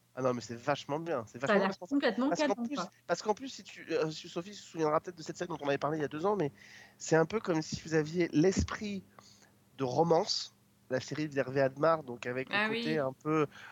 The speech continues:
Speaker 1: rétro. Alors tout est filmé, en fait, lui filme beaucoup de, de séquences de cette vie à caméra,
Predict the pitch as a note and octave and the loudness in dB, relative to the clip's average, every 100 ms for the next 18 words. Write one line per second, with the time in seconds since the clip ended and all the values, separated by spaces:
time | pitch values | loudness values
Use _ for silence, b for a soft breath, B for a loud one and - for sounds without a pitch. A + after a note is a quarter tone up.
0 | B B2+ C#3 D#3+ - F3+ D3 - A3+ F#3+ | B 0 2 2 2 4 4 2 -4 -6
1 | - - F#3 E3+ F3 - F3+ - F#3+ E3+ | -6 -2 0 2 0 -2 -10 -12 -10 -6
2 | D#3 F#3 F3+ D3 C#3 C#3+ C#3 D3+ E3 E3+ | -6 -8 -6 -4 -2 -4 -4 -2 2 2
3 | D3 C3+ C#3+ C#3 D#3+ D#3+ - C#3+ C#3+ C#3+ | 2 0 -2 -4 0 2 2 2 4 4